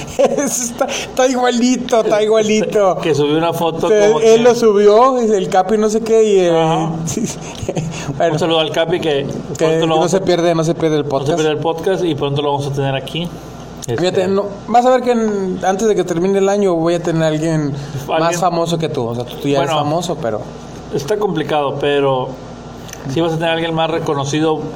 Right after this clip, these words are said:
Speaker 2: a lo mejor en el sector de tu edad. Puede que
Speaker 1: De mi edad.
Speaker 2: tengamos
Speaker 1: Sí,
Speaker 2: a,
Speaker 1: sí, fíjate.
Speaker 2: a
Speaker 1: Ah.
Speaker 2: la maestra Yolanda,
Speaker 1: <laughs>
Speaker 2: que puede que la...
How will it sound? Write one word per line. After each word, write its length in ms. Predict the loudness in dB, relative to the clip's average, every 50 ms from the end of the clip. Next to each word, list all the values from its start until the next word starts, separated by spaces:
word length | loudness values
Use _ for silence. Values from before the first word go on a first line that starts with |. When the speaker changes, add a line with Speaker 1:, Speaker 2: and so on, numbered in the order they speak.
| -8 -4
Speaker 2:
a 120 | -4 -2
lo 60 | -2 -2
mejor 400 | -4 -2 -2 -2 -2 -2 -4 -6 -8 -10 -12 -14 -16 -16 -16 -16 -16 -16 -10 -6
en 140 | -4 -2 -2
el 100 | -2 -2
sector 560 | -2 -2 -4 -4 -6 -4 -2 -2 -2 -2 -2 -6 -8 -10 -12 -14 -16 -16 -14 -8 -4
de 120 | -4 -4
tu 140 | -2 -2 -2
edad. 260 | 0 0 -2 -2 -6 -10 -12 -14 -16 -16 -16 -16 -16 -16 -16 -16 -16 -12 -10 -6
Puede 160 | -4 -2 -2
que 80 | 0 0
Speaker 1:
De 60 | -2
mi 60 | -2
edad. 80 | 0 0
Speaker 2:
tengamos 220 | 0 0 0 0
Speaker 1:
Sí, 80 | 2 2
Speaker 2:
a, 240 | 4 4 4 2 2
Speaker 1:
sí, 120 | 2 2 2
fíjate. 300 | 2 2 0 -2 -2 0
Speaker 2:
a 120 | 2 4 4
Speaker 1:
Ah. 40 | 4
Speaker 2:
la 120 | 4 2 0
maestra 480 | 0 0 -2 -2 -2 -4 -2 -2 0
Yolanda, 920 | 0 2 2 2 2 2 2 2 2 2 2 0 0 2 2 4 4 2 2 -2 -6 -6 -8 -8 -8 -8 -10
Speaker 1:
<laughs> 400 | -6 -2 -2 -2 -2 -2 -6 -2
Speaker 2:
que 320 | 0 0 2 2 0 0 -2 0
puede 200 | 0 0 0 0
que 80 | 0
la... 100 | 0 0